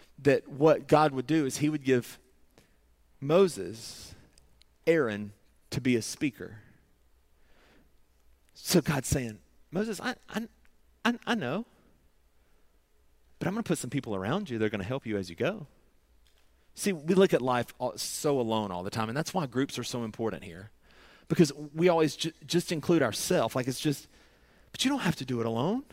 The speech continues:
You don't have to know everything. It's okay to ask questions. It's okay to have relationships with people who are smarter than you. Trust me, I know. Some of y'all got that.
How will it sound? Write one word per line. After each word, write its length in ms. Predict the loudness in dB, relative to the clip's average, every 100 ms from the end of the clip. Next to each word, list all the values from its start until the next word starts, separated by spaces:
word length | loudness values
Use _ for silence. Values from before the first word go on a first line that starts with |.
| -12
You 100 | -2
don't 140 | 0 0
have 180 | -2 -2
to 80 |
know 220 | -4 -2 0
everything. 440 | 0 -2 -2 -4
It's 120 | -4
okay 240 | -6 -6 -6
to 160 | 0
ask 200 | 0 -2
questions. 460 | -4 -6 -4 -8 -6
It's 120 | -2
okay 220 | -2 0
to 60 | 2
have 140 | 2
relationships 520 | 4 2 2 -2 -6
with 100 | -4
people 220 | -4 0 2
who 100 | 4
are 80 |
smarter 320 | 2 2 4 4
than 160 | 2
you. 240 | 0 -2 -4 _ _ -20 _ -2
Trust 220 | 0 2
me, 120 | 0
I 80 | -2
know. 260 | -2 -2 -6 _ _ -20 _ _ _ _ _ -20 -20 _ _ _ -20 _ _ _ -20 _ _ _ _ _ _ _ _ _ _ _ _ _ _ _
Some 200 | -8 -2
of 60 | 0
y'all 120 | 2
got 200 | 0 0
that. 180 | -6